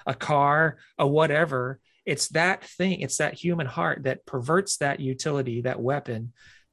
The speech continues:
and causes destruction with it. And so our tendency then is to say, "You know what, let's take away that. Let's not deal with the real human heart issue. Let's resolve the sin. Let's resolve the brokenness."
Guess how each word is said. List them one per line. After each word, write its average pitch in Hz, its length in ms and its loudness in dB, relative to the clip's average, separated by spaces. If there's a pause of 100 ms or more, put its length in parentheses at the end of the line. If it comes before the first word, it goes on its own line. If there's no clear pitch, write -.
and 123 180 -4
causes 135 400 2
destruction 131 560 -2
with 117 160 -4
it. 120 140 -6 (100)
And 120 120 -4
so 127 380 0 (200)
our 147 140 2
tendency 165 420 -2
then 139 160 0
is 127 160 -4
to 120 60 -4
say, 120 140 -2
"You 135 100 -2
know 160 100 4
what, 151 120 4
let's 135 160 2
take 160 180 0
away 143 220 4
that. 131 260 2 (200)
Let's 160 200 0
not 170 220 0
deal 160 220 2
with 143 300 -2 (100)
the 143 140 0
real 139 240 0
human 131 260 -6
heart 131 340 -2
issue. 113 460 -4 (460)
Let's 151 240 2
resolve 143 460 2
the 120 80 -2
sin. 135 400 0
Let's 127 240 -6
resolve 123 320 -2
the 120 60 -6
brokenness." 123 680 -2